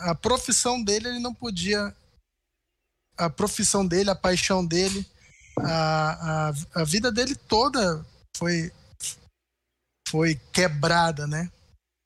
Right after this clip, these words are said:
Foi esmi-, es-, esmigalhada de uma só vez. Então,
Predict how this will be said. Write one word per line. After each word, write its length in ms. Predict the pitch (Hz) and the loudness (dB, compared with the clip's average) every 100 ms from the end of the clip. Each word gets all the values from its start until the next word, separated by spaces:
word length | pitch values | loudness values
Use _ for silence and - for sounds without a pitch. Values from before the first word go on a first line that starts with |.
| _ _ _ _ | _ _ _ _
Foi 80 | 156 | -4
esmi-, 340 | 151 175 202 - | -2 0 0 0
es-, 240 | 170 175 180 | 0 0 2
esmigalhada 760 | 165 175 196 208 202 185 196 | 2 4 4 4 4 4 4
de 80 | 185 | 2
uma 160 | 214 247 | 2 4
só 200 | - 269 | 2 2
vez. 560 | 220 185 170 170 - - _ _ _ _ _ _ _ _ - | 2 0 0 -2 -2 -6 _ _ _ _ _ _ _ _ -10
Então, 260 | 151 135 | -8 -4